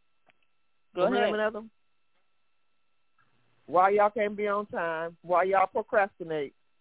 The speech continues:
Speaker 2: Um, w-, um, why you can't, um,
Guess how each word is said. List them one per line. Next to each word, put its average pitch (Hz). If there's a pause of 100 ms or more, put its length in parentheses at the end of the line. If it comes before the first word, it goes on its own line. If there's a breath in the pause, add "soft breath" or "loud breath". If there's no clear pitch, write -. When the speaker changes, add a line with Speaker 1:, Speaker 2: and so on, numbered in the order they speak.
(460)
Speaker 2:
Um, 165 (1200)
w-, 156
um, 165
why 165
you 196
can't, 196 (500)
um, 156